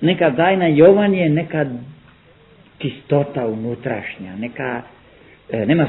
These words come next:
sumnje da je Jovan daleko veći od Petra. I da Jovan nije išao na,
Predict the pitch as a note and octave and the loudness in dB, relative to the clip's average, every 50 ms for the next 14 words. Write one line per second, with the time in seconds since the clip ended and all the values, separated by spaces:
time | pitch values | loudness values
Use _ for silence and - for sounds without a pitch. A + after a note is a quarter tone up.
0 | - - E3+ G#3 A#3 A#3 G#3+ F#3+ F3 E3 D#3+ E3+ F3 F3 E3 D3+ D3 C#3 C3+ C#3 | 0 2 4 4 6 6 6 8 8 10 10 10 10 8 8 6 4 4 6 6
1 | D#3+ F3+ F3 F3 - D3 C3 A#2+ A#2+ G#2+ - - - - F#2+ F#2 - - - _ | 6 6 4 4 2 0 2 2 0 -2 -2 -8 -14 -14 -14 -14 -14 -18 -20 _
2 | _ _ _ _ _ - G2+ - - - G#2 - - - F#2+ F#2 F#2 - - _ | _ _ _ _ _ -12 -12 -10 -8 -8 -8 -8 -8 -12 -12 -12 -14 -18 -20 _
3 | _ _ _ _ _ _ _ _ - - - - - - _ - C3 C3 C3+ C3 | _ _ _ _ _ _ _ _ -20 -20 -20 -20 -20 -14 _ -4 2 4 6 6
4 | C3 D3+ F3+ G3+ G#3 F#3+ F#3 F3+ F#3 A3 A#3 A3+ G3+ G3+ F#3+ - - A3 G#3+ G3 | 8 8 8 8 6 4 4 4 4 6 6 6 4 4 2 2 4 4 4 4
5 | F3+ E3+ E3+ E3+ E3 D3 | 4 0 -2 -2 -4 -4